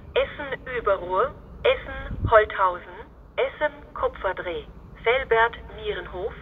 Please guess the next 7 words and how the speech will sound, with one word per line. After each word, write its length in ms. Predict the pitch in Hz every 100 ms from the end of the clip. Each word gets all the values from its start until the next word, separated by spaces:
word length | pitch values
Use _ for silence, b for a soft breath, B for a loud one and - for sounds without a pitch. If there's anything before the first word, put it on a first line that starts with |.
| - - -
Velbert 520 | 233 277 285 214 214 -
Langenberg, 680 | 262 240 - - 156 - - - - -
Velbert 580 | 254 294 - 196 208 - 262
Neviges, 440 | 254 220 165 156 - - - - - -
Velbert 640 | 254 285 262 180 185 - -
Rosenhügel, 920 | 247 277 302 240 190 180 175 - 143 - - -
Wülfrath 760 | - 240 302 - - 190 196